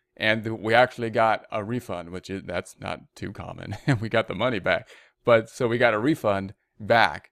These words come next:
So we already took those as expenses, and now they, the refund came back. Back to the text. You must figure the two thousand eighteen lifetime learning, uh, credit using six thousand four hundred of qualified education expenses,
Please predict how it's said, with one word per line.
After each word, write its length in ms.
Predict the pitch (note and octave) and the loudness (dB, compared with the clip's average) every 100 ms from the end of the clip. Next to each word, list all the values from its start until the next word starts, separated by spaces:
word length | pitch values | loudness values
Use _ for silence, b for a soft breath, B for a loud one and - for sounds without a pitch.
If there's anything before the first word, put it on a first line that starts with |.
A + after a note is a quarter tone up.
| _ | _
So 380 | - A#2+ G#2 G2+ | -4 0 0 -2
we 140 | B2 | 0
already 200 | C3 A#2 | 2 2
took 280 | A2+ C#3+ - | -2 -6 -2
those 260 | B2+ A2+ G2+ | -2 -2 -2
as 240 | G#2+ G#2 | -4 -4
expenses, 520 | G2+ - C#3+ - G2+ | -8 -6 -6 -6 -10
and 100 | G2+ | -6
now 140 | G2 G2 | -4 -4
they, 220 | F#2+ F#2+ - | -4 -8 -12
the 200 | G#2+ G2 | -10 -8
refund 480 | G#2+ A#2 G2+ F#2+ F2+ _ - - | -4 -4 -6 -8 -10 _ -20 -14
came 220 | G2+ F#2+ | -12 -8
back. 280 | F#2 D#2+ - _ _ _ | -8 -8 -10 _ _ _
Back 200 | A2 G#2+ | 2 2
to 40 | - | 0
the 60 | G#2 | -8
text. 360 | A2+ A2+ - _ b b b b | -6 -8 -12 _ b b b b
You 140 | B2 | -2
must 220 | C3 B2 - | 0 0 -2
figure 180 | C#3+ | -2
the 100 | B2 | -2
two 180 | A2 C3+ | -2 -2
thousand 360 | B2+ A#2+ A#2 A2+ | 0 0 0 -6
eighteen 360 | B2+ - C3 A2 | -8 -8 -8 -2
lifetime 520 | A2 A#2+ - A#2 G2 | 0 -2 -2 -4 -2
learning, 480 | A#2+ C#3 A2 G2+ G2+ _ _ _ - | -4 -4 -6 -8 -12 _ _ _ -4
uh, 120 | G2+ | -4
credit 380 | - B2 A2+ - | 0 0 0 -2
using 400 | A2 B2 A#2 G#2 - | -4 -4 -4 -6 -8
six 280 | - C3 | -8 -4
thousand 320 | B2+ A#2 G2+ F#2+ | 0 0 0 -8
four 280 | C3+ C#3+ | -2 -2
hundred 420 | A2 F#2 F#2+ G2 A2 | 0 -2 -2 -6 -6
of 240 | - G2 | -10 -8
qualified 440 | - G#2+ G2+ G2+ - | -2 -2 0 -2 -2
education 520 | G#2 - G2+ G2 F#2 | -8 -8 -10 -10 -14
expenses, 600 | - B2+ A2 - - | -10 -8 -8 -10 -18